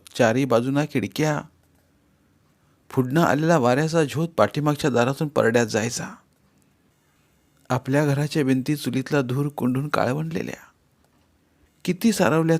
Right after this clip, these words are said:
तरी काळपटच दिसणाऱ्या. वरच्या आढ्याला वर्षानुवर्षाची काळजी लोंबत असलेली.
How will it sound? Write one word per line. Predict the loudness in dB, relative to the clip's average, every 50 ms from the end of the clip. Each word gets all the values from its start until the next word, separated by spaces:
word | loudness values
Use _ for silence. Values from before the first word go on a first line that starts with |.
| 0
तरी | -4 -4
काळपटच | 0 0 0 0 0 -2 -4 0 0 0 0
दिसणाऱ्या. | 0 -4 -8 -4 -4 -4 -2 -4 -4 -8 -12 -16 -18 _ _ _ _ _ _ _ _ _ _ _ _ _ _ _ _ _ _ _ _ _ _ _ _ _ _ _ _ _ _ _ _ -4
वरच्या | 2 4 4 4 4 2 2 2 4 4
आढ्याला | 2 2 2 2 2 2 2
वर्षानुवर्षाची | 2 2 0 0 -2 -2 0 2 2 2 2 2 0 -2 -4 -4 -4
काळजी | -2 0 0 0 0 0 -2 0
लोंबत | 0 2 2 2 0 0
असलेली. | -2 -4 -4 -6 -8 -8 -8 -10 -14 -16 -18 -20